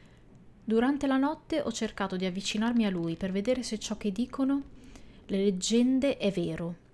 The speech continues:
Mentre la bestia dor-, <clears throat> mentre la bestia dormiva, con il mio coltello ho staccato un pezzo della sua carne, dolce e sanguinolenta. Deve essere mangiata subito, cruda e fumante,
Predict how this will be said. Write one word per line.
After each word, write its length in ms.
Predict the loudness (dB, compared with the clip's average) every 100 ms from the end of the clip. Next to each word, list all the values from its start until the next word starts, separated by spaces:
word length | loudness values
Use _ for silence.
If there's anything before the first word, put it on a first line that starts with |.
| -20 -20 -20 -20 -20 -16 -6
Mentre 340 | 2 2 4 2
la 100 | 2
bestia 320 | 0 -2 0
dor-, 240 | 0 0 -2
<clears throat> 400 | -4 2 6 6
mentre 320 | 6 2 2
la 100 | 2
bestia 280 | 0 0 0
dormiva, 500 | 2 4 4 2 0 -4 -20 -20 -20 -2
con 140 | 4
il 80 | 4
mio 120 | 4
coltello 460 | 0 -2 0 2 0
ho 40 |
staccato 420 | -2 -2 -2 0
un 160 | 0 0
pezzo 300 | -4 -2 -2
della 200 | 0 0
sua 160 | -2
carne, 480 | -4 -4 -4 -6 -4
dolce 420 | 2 2 2 -2 -2
e 20 |
sanguinolenta. 920 | 2 4 4 4 0 -4 -10 -8 -8 -8
Deve 240 | -6 -2 -2
essere 240 | -2 0
mangiata 400 | 0 0 -2 -4
subito, 560 | -6 -8 -8 -8 -10 -10
cruda 460 | -4 -2 0 0
e 80 | -2
fumante, 680 | -4 -2 -2 -4 -10 -8